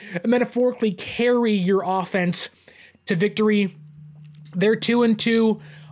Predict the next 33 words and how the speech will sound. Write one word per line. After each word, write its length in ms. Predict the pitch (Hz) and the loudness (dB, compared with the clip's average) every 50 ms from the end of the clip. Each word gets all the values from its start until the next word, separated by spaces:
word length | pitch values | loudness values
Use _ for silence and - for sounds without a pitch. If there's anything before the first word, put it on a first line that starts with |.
| - - | -14 -4
on 300 | - 208 208 220 208 185 | -2 0 2 2 2 2
the 100 | 160 165 | 0 -2
year, 400 | 156 156 185 226 285 320 330 294 - _ _ _ _ - | -2 0 0 0 0 0 -2 -4 -8 _ _ _ _ -6
up 240 | 214 190 - - _ - | -6 -6 -6 -8 _ -6
eight 240 | 220 247 254 262 - | -4 -4 -4 -4 -4
spots 640 | - - - 214 196 202 226 247 - - - - - _ | -6 -4 -2 -2 0 0 -2 -2 -4 -6 -8 -8 -10 _
from 320 | - - - - 214 196 196 | -20 -10 -2 0 0 2 4
where 140 | 208 208 | 2 4
they 140 | 202 214 196 | 4 4 2
were 340 | 185 185 196 190 185 185 - - - | 2 2 2 2 2 0 -4 -8 -6
last 480 | 165 156 180 196 214 240 220 - - - | -2 -2 0 0 0 -2 -2 -4 -2 -2
week 400 | 185 208 240 277 277 277 - _ - | 0 2 2 0 -2 -4 -10 _ -4
into 420 | 226 226 240 247 214 - - 208 | -2 0 0 0 -2 -4 -4 -2
my 60 | 233 | 0
number 180 | 220 208 202 185 | 2 2 0 0
fourteen 480 | - - 208 214 214 - - 202 196 190 | 0 0 -2 -2 -2 0 0 0 2 2
spot. 420 | - - - 202 190 190 185 - - | 0 -2 -2 -2 -2 -2 -4 -6 -8
Like 380 | 196 170 156 190 220 220 208 - | -6 -4 -2 0 0 -2 0 0
what 100 | 254 226 | 0 2
I 80 | 226 | 2
see, 240 | 214 220 - - 202 | 0 -2 -2 -2 0
the 100 | 180 170 | 0 0
defense 380 | 151 202 226 214 247 220 - 214 | 2 0 0 0 0 -2 -2 -2
is 80 | 185 | -6
playing 340 | - - - 220 208 202 180 | -6 -2 -2 0 0 2 2
well 200 | 175 185 196 208 | 2 2 2 2
again 220 | 202 175 196 196 196 | 2 2 0 0 0
out 140 | 190 185 | -2 0
there 100 | 196 185 | 0 0
in 60 | 185 170 | 0 0
Tennessee. 460 | 180 185 185 180 - 190 185 175 - - - - - - - - - _ _ - | 0 -2 -2 -2 0 0 0 -2 -2 -6 -18 -20 -20 -20 -20 -20 -20 _ _ -2
They're 140 | - 202 202 | -2 -2 -2
climbing. 640 | - - 269 277 285 277 277 277 277 277 254 214 | 0 -2 -2 0 0 2 2 2 0 0 -4 -6